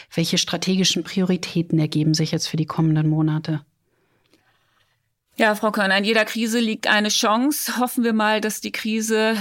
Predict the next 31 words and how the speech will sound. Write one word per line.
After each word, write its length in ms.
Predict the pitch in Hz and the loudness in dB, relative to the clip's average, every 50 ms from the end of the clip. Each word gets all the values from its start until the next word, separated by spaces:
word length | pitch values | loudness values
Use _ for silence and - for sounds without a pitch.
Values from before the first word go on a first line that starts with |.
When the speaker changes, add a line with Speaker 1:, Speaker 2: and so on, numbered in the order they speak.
| - | -2
Speaker 2:
dann 340 | - 202 208 208 202 - - | -2 -2 0 0 -2 -4 -4
auch 320 | - - 180 180 - 214 - - _ - | -4 -4 -4 -4 -8 -12 -14 -16 _ -6
vorbeigeht 1400 | - 208 190 185 185 165 165 170 180 196 233 262 247 - - 285 269 220 196 214 233 233 247 262 277 269 - | -2 -2 -2 0 0 0 2 2 2 0 0 -2 -6 -8 -8 -6 -6 -4 -2 -2 0 0 0 0 -2 -2 -4
und 140 | 208 202 190 | -6 -4 -4
dass 200 | 185 196 - - | -4 -4 -4 -4
wir 200 | 175 202 - - | -2 -2 0 0
alle 460 | 185 185 185 202 220 214 202 190 196 | 0 0 0 0 0 -2 -2 -4 -4
wieder 600 | 190 190 202 196 196 190 190 185 185 185 180 - - | -4 -4 -2 0 0 0 2 2 0 0 -2 -2 -6
da 240 | - 196 - - - | -8 -6 -4 -2 -2
auf 160 | - 180 - | -2 -4 -4
die 100 | - 180 | -6 -8
Chancen 520 | 180 - 208 185 190 202 - - - 196 | -6 -2 -2 0 0 -2 -4 -4 -2 -2
uns 180 | 185 180 180 - | -2 -2 -4 -4
konzentrieren 880 | - 202 185 185 - 185 170 160 - - 196 190 202 220 226 226 220 226 | -4 -4 -4 -2 -2 -2 -2 -2 -2 -2 0 0 2 2 2 2 0 0
können 400 | - 220 208 208 214 214 214 208 | 0 0 0 2 2 2 2 2
und 200 | 180 180 180 - | 2 0 0 0
nicht 240 | 185 185 180 - - | 0 0 0 0 0
nur 160 | 196 190 185 | 2 2 2
auf 120 | 180 185 | 2 0
die 160 | - - - - | -2 -2 -2 -2
akute 480 | 180 180 - - 208 208 208 - 214 | -2 -2 -2 -2 -2 -2 -2 -2 -4
Krisenbewältigung. 2000 | 202 - - 208 202 208 208 - 220 220 220 214 214 214 - - - - - - - - - - 214 208 196 208 208 202 202 202 - 202 208 208 208 208 208 202 - - - | -4 -4 -2 -2 -2 0 0 0 2 2 2 2 0 -2 -6 -12 -12 -12 -12 -12 -12 -10 -4 0 0 2 2 2 2 2 0 -2 -2 -2 0 2 2 2 2 0 -2 -6 -6
Ich 160 | - 190 - | -6 -4 -2
bin 200 | - 196 190 185 | 0 2 2 2
sicher, 500 | 175 180 202 - 247 226 214 214 214 214 - - - - - | 2 2 0 0 2 2 2 2 0 -2 -4 -12 -18 -18 -14
dass 160 | - - 190 180 | -12 -10 -6 -2
Bertelsmann 640 | 185 185 196 202 202 196 - 196 180 185 185 185 | 0 0 2 0 -2 -4 -2 0 0 2 2 0
dafür 580 | 185 185 185 - - 190 180 185 190 190 202 - | 0 -2 -2 -4 -4 -2 -2 0 0 0 0 -2
gut 460 | - 180 185 175 190 202 226 208 - | -4 -4 -4 0 0 0 0 0 -2
und 240 | - - - 196 190 | -2 -2 -2 -2 -2
richtig 560 | 208 202 - - - 185 185 180 - - - | -2 -4 -2 -2 -2 -2 -2 -2 -6 -12 -14